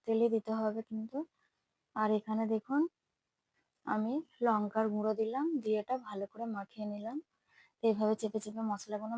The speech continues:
মাখিয়ে নিতে হবে। তারপরে আবার তেল দিলাম। দেখুন, তো এইভাবে তেল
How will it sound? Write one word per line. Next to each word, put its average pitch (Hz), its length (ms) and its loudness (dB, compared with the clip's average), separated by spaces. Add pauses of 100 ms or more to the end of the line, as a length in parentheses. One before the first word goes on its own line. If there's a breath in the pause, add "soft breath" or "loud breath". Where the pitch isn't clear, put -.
মাখিয়ে 220 320 -8
নিতে 214 240 -10
হবে। 220 200 -4 (680 soft breath)
তারপরে 214 400 0
আবার 214 160 -2 (120)
তেল 214 140 0 (100)
দিলাম। 233 260 0 (520)
দেখুন, 214 340 -2 (600)
তো - 60 -2 (100)
এইভাবে 214 300 2 (100)
তেল 208 160 0